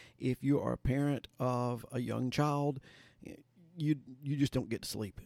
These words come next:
I mean, I'm sorry, that's just one of the things that happens. Um, if you are not a single parent, you can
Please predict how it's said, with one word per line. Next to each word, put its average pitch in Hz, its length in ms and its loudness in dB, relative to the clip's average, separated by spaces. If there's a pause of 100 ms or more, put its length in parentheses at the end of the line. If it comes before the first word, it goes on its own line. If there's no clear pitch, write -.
(140)
I 117 60 -2
mean, 113 100 0
I'm 113 140 -2
sorry, 113 260 0
that's 117 140 -4
just - 200 -6
one 131 160 2
of 123 60 -4
the 120 100 -4
things 117 280 -4
that - 100 -4
happens. - 400 -6 (360)
Um, 107 400 -4 (140)
if 131 240 -2
you 123 280 0
are 123 120 2
not 120 220 2
a 117 60 0
single 147 340 2
parent, 147 420 2 (380)
you 127 160 2
can 117 600 -2